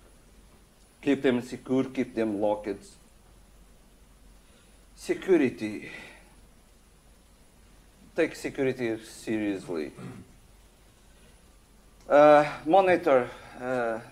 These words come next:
is another big thing. You need to be,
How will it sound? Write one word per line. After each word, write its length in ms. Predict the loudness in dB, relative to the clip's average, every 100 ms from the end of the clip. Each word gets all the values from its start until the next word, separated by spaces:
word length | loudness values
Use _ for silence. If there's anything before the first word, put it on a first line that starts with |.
| -8
is 360 | -6 -6 -4
another 540 | -2 4 4 4 0 -6 -16 -6
big 220 | -6 -6
thing. 300 | -6 -6 -6 -12 -20 -20 -20 -20 -20 -14
You 140 | -4 -2
need 340 | -2 -4 -6
to 100 | -8
be, 420 | -2 2 2 0